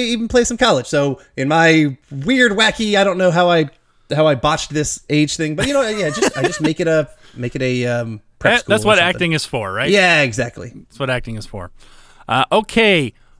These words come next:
Speaker 2: Monty, here is where I made a change.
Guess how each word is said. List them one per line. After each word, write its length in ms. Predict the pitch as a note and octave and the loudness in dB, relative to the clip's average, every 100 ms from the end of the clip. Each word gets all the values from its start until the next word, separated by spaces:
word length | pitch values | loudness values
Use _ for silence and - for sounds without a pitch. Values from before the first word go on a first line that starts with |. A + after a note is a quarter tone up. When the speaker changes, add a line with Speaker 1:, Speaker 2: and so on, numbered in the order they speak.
| _ - | _ -10
Speaker 2:
Monty, 840 | B2 D#3 G#3+ B3 A#3 - D#3 G#2+ | -4 0 4 4 2 0 -4 -4
here 480 | - - F#3+ G#3 G#3+ | -10 -4 0 4 2
is 280 | E3 F3 D#3+ | 2 0 0
where 340 | C#3 D3 C#3 | 0 2 2
I 160 | B2+ C3+ | 0 0
made 380 | C3 A#2 A#2+ A#2+ | 0 -2 -4 -4
a 80 | A#2+ | -6
change. 880 | - - F#2+ F#2+ F2 E2+ - - | -8 -8 -8 -10 -12 -16 -18 -20